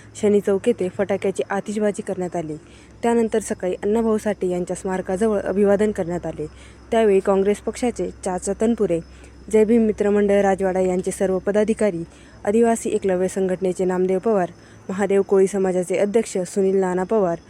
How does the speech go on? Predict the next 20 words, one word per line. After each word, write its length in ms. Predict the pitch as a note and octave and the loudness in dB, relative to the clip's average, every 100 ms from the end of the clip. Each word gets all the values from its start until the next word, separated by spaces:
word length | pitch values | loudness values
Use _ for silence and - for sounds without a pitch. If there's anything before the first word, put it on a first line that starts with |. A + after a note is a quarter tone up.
| - - - | -20 -20 -4
माजी 260 | F#3+ F3+ F#3+ | -2 2 2
नगरसेवक 580 | F#3+ G3 G#3+ A3+ F#3+ | 2 0 2 2 2
सोन्याबापू 520 | - G3 F3+ F3+ F3 G3 | -2 -2 0 -2 -2 0
जगधने, 420 | G#3+ G3 G3 D#3+ E3 - - - | 0 2 -2 -2 -8 -20 -20 -4
अरुण 260 | G3 G3+ G#3 | 2 4 2
साळवे, 400 | A#3 A#3 F#3 E3+ - - | 2 0 0 -2 -8 -4
निलेश 300 | G3+ G3+ G#3 A3+ | 0 2 2 2
जगधने, 560 | A3+ G#3 F#3 E3+ - - - - | 0 0 -2 -4 -10 -20 -20 -6
कांतीलाल 480 | F#3+ G3 G3+ G3 F#3+ | -2 0 2 2 4
जगधने, 440 | A3+ G3+ G#3 E3+ E3+ - | 2 2 -2 -2 -6 -4
पत्रकार 440 | G#3 G3+ G3 G3 F#3+ | -2 0 0 2 2
दत्ता 320 | F#3+ - F#3+ | 0 0 2
जोगदंड 480 | G3 A3 F#3 F3 E3 - - - - | 4 2 2 -2 -4 -10 -20 -20 -4
आणि 300 | G3+ G3+ F#3+ - | 2 2 2 0
उत-, 280 | G#3+ - F#3 | -8 -8 0
जयंती 360 | G#3+ A3 G#3+ | 2 2 4
उत्सव 340 | B3 A3+ - G3+ | 2 2 2 -2
समितीचे 580 | G3 G#3 G3+ G3 - F3+ | 0 0 0 -2 -4 -4
सर्व 320 | - G#3 G#3 | 0 0 0
सदस्य 460 | G3+ A#3+ A#3+ G3 | 2 0 0 -2